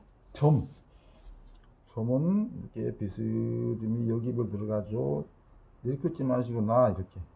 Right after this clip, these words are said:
놓고 세워서 넘겨. 그래서 이렇게 걷어줘. 이런 식으로. 자, 다시 한번 해볼게요.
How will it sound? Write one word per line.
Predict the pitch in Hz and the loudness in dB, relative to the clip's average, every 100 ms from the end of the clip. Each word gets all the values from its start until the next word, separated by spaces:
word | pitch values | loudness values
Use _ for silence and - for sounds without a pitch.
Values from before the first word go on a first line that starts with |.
| - | -14
놓고 | 98 101 - 131 131 | -12 -12 -12 -6 -6
세워서 | 147 143 135 | -4 -6 -4
넘겨. | 104 110 131 123 - - - - - - - - - - - - - - - - - - - - - _ - - - - | -2 0 0 -2 -6 -16 -20 -20 -20 -20 -20 -20 -20 -20 -20 -20 -20 -20 -20 -20 -20 -20 -20 -20 -20 _ -20 -20 -20 -20
그래서 | 98 - | -16 -16
이렇게 | 98 - | -16 -14
걷어줘. | 95 98 95 92 - 76 - - - - - _ - - _ _ - - - - - - - - - - - - | -10 -6 -4 -4 -4 -12 -18 -20 -20 -20 -20 _ -20 -20 _ _ -20 -20 -20 -20 -20 -20 -20 -20 -20 -20 -8 2
이런 | 139 | 4
식으로. | 110 95 82 - - - - - - - - - | 4 -2 -8 -12 -20 -20 -20 -20 -20 -20 -20 -18
자, | 85 87 | -14 -12
다시 | - 101 - | -12 -10 -6
한번 | 104 98 | -4 -4
해볼게요. | 110 101 98 - 104 98 92 113 139 | -6 -8 -10 -12 -12 -12 -4 0 0